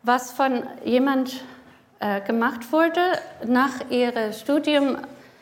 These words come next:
und ihr Buch, die sie geschrieben hatte, äh, On Death and Dying heißt das auf Englisch.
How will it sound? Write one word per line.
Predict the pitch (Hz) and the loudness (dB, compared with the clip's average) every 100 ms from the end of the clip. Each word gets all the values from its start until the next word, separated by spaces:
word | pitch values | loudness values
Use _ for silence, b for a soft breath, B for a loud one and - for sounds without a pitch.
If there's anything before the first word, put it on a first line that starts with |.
| B B - | B B 0
und | 233 233 233 - - | 2 2 -2 -10 -6
ihr | 226 202 | -2 -2
Buch, | 202 240 302 349 - | 0 2 2 0 -4
die | 240 | -4
sie | 233 226 | -2 -2
geschrieben | 240 - 247 240 247 | -4 -2 0 0 0
hatte, | 233 - 247 226 B B B B B - | -2 -2 -2 -2 B B B B B -12
äh, | 202 202 | -8 -2
On | 226 240 233 | 0 0 0
Death | 226 233 - - | 0 -2 -6 -4
and | 214 214 | -2 2
Dying | 214 220 220 190 190 202 | 2 4 2 0 -2 -2
heißt | 180 185 202 | -4 -2 -4
das | 196 - | -4 -2
auf | 185 190 | -4 -4
Englisch. | - 190 196 196 | -6 -4 -6 -8